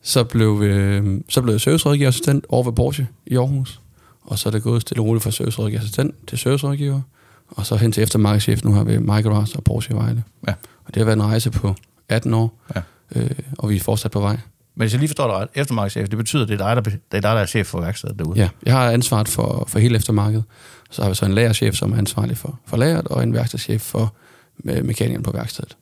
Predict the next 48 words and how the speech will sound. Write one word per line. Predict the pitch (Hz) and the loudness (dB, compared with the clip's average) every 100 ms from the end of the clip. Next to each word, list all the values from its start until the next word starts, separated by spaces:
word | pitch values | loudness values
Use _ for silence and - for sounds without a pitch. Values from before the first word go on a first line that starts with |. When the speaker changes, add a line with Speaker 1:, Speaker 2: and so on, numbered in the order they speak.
| - | -2
Speaker 2:
Ja. | |
Speaker 1:
Jeg | 110 | 0
har | 113 | 2
der | 104 | 2
overordnet | 104 101 104 | 0 0 0
ansvar, | 107 104 120 | 0 -2 -4
ja. | 127 123 - | -6 -6 -6
Speaker 2:
Det | 104 | -4
er | |
dit | 98 92 | -2 -4
ansvar. | 90 98 90 - | -6 -8 -12 -2
Hvor | |
mange | 107 131 | 2 4
er | 120 | 4
I | |
derude | 113 110 120 | 2 0 0
nu | |
her? | 113 117 - - - - - | 0 -2 -8 -20 -20 -20 -6
Speaker 1:
Vi | 113 107 - | -2 -2 0
er | 104 104 104 104 113 _ _ | 0 2 0 -2 -4 _ _
toogtyve | - 117 104 110 | -4 -2 -2 -2
mand | 101 - | -2 -2
nu | 113 | -2
her. | 101 107 - | -2 -4 -4
Speaker 2:
Ja. | 107 - _ _ _ _ | -4 -6 _ _ _ _
Speaker 1:
Så | - - 104 | -6 -2 0
vi | 117 | 0
startede | - 107 127 | 0 0 2
f-, | 107 - - | 0 -4 -10
tilbage | 98 107 113 | -4 0 2
for | 113 - - | 0 -4 -2
seks | 123 - | 0 2
år | |
siden | 117 123 110 | 2 4 4
med | |
at | 107 101 | 4 4
være | 107 104 | 2 2
fem-seks | 104 107 110 | 0 0 0
mand. | 107 104 - - - - - | 0 -2 -6 -20 -20 -20 -8
Så | - | -4
der | |
har | 104 | 0
været | 101 104 - | 0 2 2
enorm | 117 113 | 2 4
udvikling | 120 117 110 110 | 2 2 0 2
på, | 110 - _ - | 0 0 _ -4
og, | 101 110 | -2 -2
øh, | 123 | -2